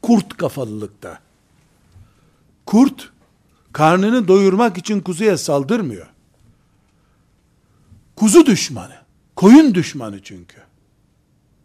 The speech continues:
Koyunun neslini bitirmek istiyor. Müslümanın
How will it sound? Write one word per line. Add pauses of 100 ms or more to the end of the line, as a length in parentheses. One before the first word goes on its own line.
(1700)
Koyunun
neslini
bitirmek
istiyor. (1800)
Müslümanın